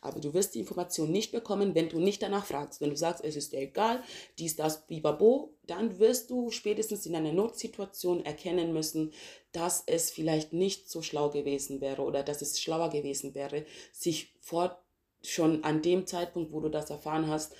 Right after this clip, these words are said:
dich mit deiner Krankenkasse auseinanderzusetzen und diese, diese, dir diese Information zu holen,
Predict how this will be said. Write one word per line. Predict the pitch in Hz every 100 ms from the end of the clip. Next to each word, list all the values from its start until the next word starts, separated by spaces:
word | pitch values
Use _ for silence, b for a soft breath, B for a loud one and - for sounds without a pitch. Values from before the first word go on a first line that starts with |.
| B B -
dich | 151 -
mit | 156
deiner | 156 147
Krankenkasse | 156 151 156 151 147
auseinanderzusetzen | 147 139 143 147 147 - - 139 - 143
und | 143
diese, | 143
diese, | 147 151 151 147 - - B B B
dir | 165 156
diese | 170 208 226
Information | 190 185 180 170 - 190 196
zu | 160
holen, | 151 156 170